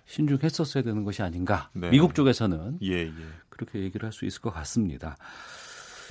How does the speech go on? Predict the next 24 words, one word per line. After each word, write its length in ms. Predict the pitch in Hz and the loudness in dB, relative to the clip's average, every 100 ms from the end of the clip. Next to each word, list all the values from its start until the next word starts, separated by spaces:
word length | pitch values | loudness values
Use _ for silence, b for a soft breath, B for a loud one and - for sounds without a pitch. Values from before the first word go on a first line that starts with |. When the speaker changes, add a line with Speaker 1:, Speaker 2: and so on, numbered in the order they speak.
| - | 2
Speaker 1:
백악관이 460 | 135 165 180 202 214 | 6 8 8 6 6
지난달 340 | - 180 180 | 4 6 8
이십구 380 | 147 - - 254 | 6 4 8 10
일에 160 | 247 185 | 10 10
이제 180 | 131 | 8
성명을 380 | 120 175 185 175 | 6 4 4 6
하나 180 | 151 123 | 6 6
발표를 420 | 107 - 104 90 | 2 0 -2 0
했는데, 500 | 78 69 67 113 87 - - | -2 -4 -6 -6 -6 -8 -8
북한은 680 | 139 - 180 185 233 240 127 | -8 0 4 8 12 12 12
무역 360 | 104 170 202 | 10 10 8
분쟁을 460 | 208 208 190 180 165 | 6 6 8 6 6
겪는 420 | 147 170 233 220 | 4 6 4 2
중국으로부터 840 | - 131 127 196 247 247 196 170 127 | 4 6 6 8 8 8 6 6 10
엄청난 640 | 127 127 - 139 131 127 | 12 10 8 8 10 8
압력을 340 | 101 101 120 | 8 6 4
받고 380 | 156 107 - 78 | 0 -2 -2 -4
있다. 360 | 69 - - - _ _ - | -4 -8 -12 -14 _ _ -4
동시에 440 | 110 113 107 131 | 2 2 4 2
중국이 440 | 127 113 110 180 | 2 0 0 -2
돈, 360 | - 101 139 175 | 2 6 8 10
연료, 360 | 117 107 123 151 | 6 6 2 2
비료 320 | 117 113 123 | 4 6 6
등 300 | 95 131 | 4 0